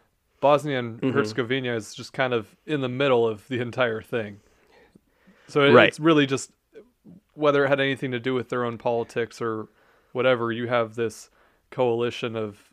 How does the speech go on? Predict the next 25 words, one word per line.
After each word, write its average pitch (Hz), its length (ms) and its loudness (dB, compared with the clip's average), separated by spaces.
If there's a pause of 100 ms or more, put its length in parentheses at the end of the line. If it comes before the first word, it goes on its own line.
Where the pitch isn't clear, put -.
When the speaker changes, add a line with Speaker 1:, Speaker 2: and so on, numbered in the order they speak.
Speaker 1:
Serbia 113 640 -6
and 104 300 -12 (600)
Kosovo 110 720 -4
and 104 340 -12 (420)
Montenegro 117 600 -4
and 113 80 -4
everything 113 440 -6
that 110 140 -8 (880)
the 131 200 0
only 156 200 4
way 143 200 6
to 135 160 -4
get 131 340 2
to 117 380 -4 (200)
the 123 160 -4
rest 120 300 -4
of 113 80 -8
Yugoslavia 113 600 -4
is 110 140 -12
through 123 300 -2
Bosnia 110 400 -4
and 107 80 -12
Herzegovina, 107 580 -10
which 104 160 -14
really 117 380 -4